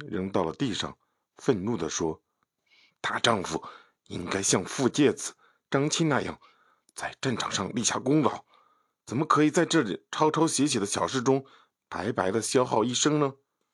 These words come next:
傅介子和张骞两人生于西汉时期，曾经出使西域，替西汉王朝立下无数功劳，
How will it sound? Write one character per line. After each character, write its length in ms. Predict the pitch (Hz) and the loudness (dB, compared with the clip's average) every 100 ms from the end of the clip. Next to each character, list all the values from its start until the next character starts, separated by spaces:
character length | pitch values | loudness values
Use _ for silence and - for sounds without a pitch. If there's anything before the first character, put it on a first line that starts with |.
| _ _ _ _ _ _ _ _ _ _ _ _ _ _ _ _ _ _ | _ _ _ _ _ _ _ _ _ _ _ _ _ _ _ _ _ _
傅 140 | - | -2
介 200 | 165 170 | 0 2
子 300 | 156 - 87 | 0 0 -2
和 180 | 80 - | -2 -4
张 280 | 92 127 131 | -4 -4 -4
骞 340 | - 135 131 127 _ - | -4 -4 -4 -10 _ -12
两 220 | 82 76 | -10 -8
人 160 | 78 | -8
生 260 | 87 - 120 | -6 -4 -2
于 120 | 104 | -2
西 260 | 82 - 143 | -6 -6 -4
汉 200 | 143 98 | -2 -4
时 200 | - - | -4 -6
期， 380 | - - 87 - _ _ _ _ _ | -6 -6 -6 -8 _ _ _ _ _
曾 240 | - 92 | -12 -8
经 400 | 104 110 110 117 | -4 -4 -4 -6
出 220 | - - 139 | -6 -4 -2
使 200 | - - | -4 -6
西 300 | - 107 107 | -6 -4 -4
域， 280 | 120 87 - - _ _ _ _ | -4 -6 -10 -20 _ _ _ _
替 240 | - 143 | -6 -4
西 220 | 117 - | -2 -2
汉 180 | 151 123 | -2 -2
王 220 | 87 95 | 0 -2
朝 320 | 117 85 82 - _ _ _ | -2 -4 -4 -6 _ _ _
立 100 | 104 | -6
下 300 | - 87 76 | -2 -2 -4
无 240 | 76 85 | -4 -4
数 220 | 110 127 | 0 -2
功 280 | 85 101 92 | -2 -2 -2
劳， 240 | 78 73 | -4 -6